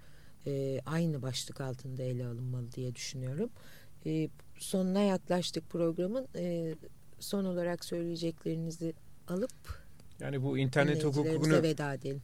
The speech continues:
Speaker 2: internet hukukunu tek başına görmemek lazım. Zaten internet hukuku ve politikası olarak görmek lazım.
Speaker 1: Hı hı.
Speaker 2: Hatta internet politikası ve hukuk demek belki daha doğru olur. Çünkü politikalar gelişecek, e, politikalar gelişirken bazı yanlışlıklar yapılacak, doğrusu bulunacak.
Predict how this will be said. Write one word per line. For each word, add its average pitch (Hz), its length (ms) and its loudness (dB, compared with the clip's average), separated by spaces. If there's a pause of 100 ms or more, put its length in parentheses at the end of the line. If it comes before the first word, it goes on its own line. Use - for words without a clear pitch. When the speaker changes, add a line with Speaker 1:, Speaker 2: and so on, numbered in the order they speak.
(140)
Speaker 2:
internet 127 500 4
hukukunu 123 440 0
tek 127 220 2
başına 120 260 0
görmemek 110 520 0
lazım. 90 260 -4
Zaten 98 260 -4
internet 107 580 0
hukuku 107 380 -6
ve 107 60 2
politikası 101 680 -6
olarak 82 320 -8
görmek - 420 -10
lazım. - 300 -12
Speaker 1:
Hı 175 40 -2
hı. 170 40 0
Speaker 2:
Hatta 131 280 2
internet 107 480 0
politikası 104 580 -2
ve 98 80 0
hukuk 101 460 -6 (560)
demek 98 340 0
belki 95 280 -6
daha 98 200 2
doğru 90 220 -2
olur. 92 220 -6
Çünkü 101 380 -4 (400)
politikalar 123 500 2
gelişecek, 117 600 -2 (140)
e, 110 240 0
politikalar 110 600 0
gelişirken 110 680 -2
bazı 107 260 4
yanlışlıklar 107 580 0
yapılacak, 101 600 -2
doğrusu 107 380 2
bulunacak. 107 420 -2